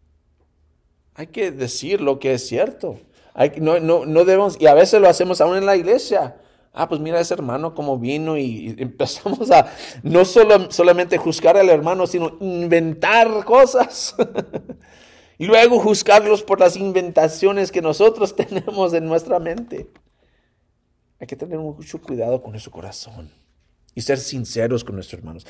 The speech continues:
Si yo tengo un problema con mi hermano, hay que ir a platicar con mi hermano.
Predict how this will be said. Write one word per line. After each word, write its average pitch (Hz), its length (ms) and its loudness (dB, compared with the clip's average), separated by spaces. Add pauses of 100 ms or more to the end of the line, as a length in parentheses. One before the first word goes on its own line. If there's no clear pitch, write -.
(100)
Si - 140 -6
yo 151 100 2
tengo 190 180 2
un 196 80 -2
problema 165 460 0
con 156 100 -6
mi 156 80 -4
hermano, 139 560 -2 (300)
hay 123 100 -8
que 180 120 -2
ir 185 60 4
a - 380 0
platicar 135 540 -4
con 151 100 -12
mi 135 80 -8
hermano. 113 540 -10